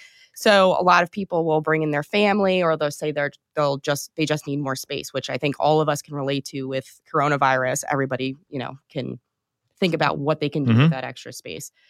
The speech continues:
Speaker 1: So just kind of relating to why they're looking to make a move. Um, you know, a lot of us have been in those positions before, so we can kind of tie it back to our own personal experiences. And I know for me, I, I looked at a,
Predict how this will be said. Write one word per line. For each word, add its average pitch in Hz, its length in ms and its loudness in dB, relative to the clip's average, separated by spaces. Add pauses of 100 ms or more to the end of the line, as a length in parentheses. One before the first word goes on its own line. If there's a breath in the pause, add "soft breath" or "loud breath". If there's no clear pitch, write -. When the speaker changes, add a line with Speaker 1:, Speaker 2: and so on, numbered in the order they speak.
(260 soft breath)
Speaker 1:
So 190 600 6
just 208 400 0
kind 208 220 0
of 165 140 -4
relating 160 540 -2
to 160 520 -2 (680)
why 160 560 4
they're 156 280 2
looking 175 300 -2
to 190 80 -4
make 185 180 -2
a 196 40 -2
move. 190 500 0
Um, 143 320 2
you 156 140 0
know, 143 260 -2 (140)
a 156 80 -4
lot 160 180 6
of 160 80 0
us 160 120 2
have 156 120 -4
been 147 140 -4
in 147 100 0
those 160 160 0
positions 180 460 -2
before, 196 360 -2
so 196 140 -8
we 170 80 -4
can 151 160 -4
kind 143 240 -2
of 131 60 -8
tie 143 220 0
it 139 100 0
back 139 200 0
to - 120 -4
our 135 160 2
own 143 240 0
personal 175 400 2
experiences. 185 640 0
And 151 200 -2 (360 soft breath)
I 151 80 4
know 175 120 6
for 160 160 -2
me, 160 380 2
I, 151 400 4 (140)
I 160 100 4
looked 170 220 0
at 151 80 0
a, 131 160 0